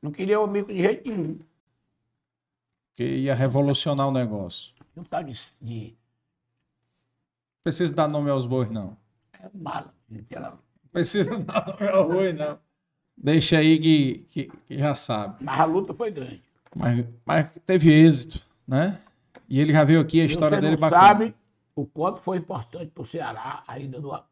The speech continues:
Speaker 1: do, do Amilcar pro Agronegócio, pra di-, dirigir
Speaker 2: Pra
Speaker 1: o
Speaker 2: faec.
Speaker 1: agronegócio. Só o tempo vai dizer isso. Porque o Amilcar é um cara de coragem, né? E ele,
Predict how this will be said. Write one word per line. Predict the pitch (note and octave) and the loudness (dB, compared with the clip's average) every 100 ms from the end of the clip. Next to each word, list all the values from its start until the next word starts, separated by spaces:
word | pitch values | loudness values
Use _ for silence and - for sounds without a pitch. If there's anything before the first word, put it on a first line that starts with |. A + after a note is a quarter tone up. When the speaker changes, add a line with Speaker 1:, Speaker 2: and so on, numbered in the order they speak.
| _ B2+ | _ -14
Speaker 1:
do, | C#3 D#3+ | -12 -12
do | D3 C#3+ | -12 -14
Amilcar | D3+ D3 C#3+ | -14 -16 -18
pro | - A#2+ | -18 -16
Agronegócio, | D3 B2+ - _ - | -16 -18 -20 _ -18
pra | C#3 D3 _ _ - | -16 -16 _ _ -18
di-, | B2+ C3 | -16 -16
dirigir | A#2+ B2+ | -16 -12
Speaker 2:
Pra | B2 | -10
Speaker 1:
o | |
Speaker 2:
faec. | A2+ A#2 G#2 G2+ - | -6 -6 -6 -8 -14
Speaker 1:
agronegócio. | - _ _ _ _ _ _ _ _ _ A#2+ A#2 | -20 _ _ _ _ _ _ _ _ _ -18 -4
Só | F3+ G#3+ | 2 2
o | G#3+ | 2
tempo | - F3+ G3 - | -4 -4 -4 -6
vai | D#3+ F#3 | -6 -6
dizer | E3 D3 D3+ | -6 -6 -6
isso. | A#2 G2 _ _ _ _ _ _ _ _ _ _ _ _ _ _ _ | -8 -14 _ _ _ _ _ _ _ _ _ _ _ _ _ _ _
Porque | _ - D3 | _ -10 -8
o | C#3 | -8
Amilcar | C#3+ D#3+ D#3+ | -8 -8 -8
é | |
um | C#3+ | -10
cara | C3 C#3 | -10 -10
de | A2+ E3 | -10 -10
coragem, | - B2+ - - C3+ - _ _ _ _ _ | -10 -12 -10 -10 -12 -14 _ _ _ _ _
né? | C3+ C#3+ - - | -10 -10 -12 -6
E | D3 | -2
ele, | D#3 - - | -2 -4 -8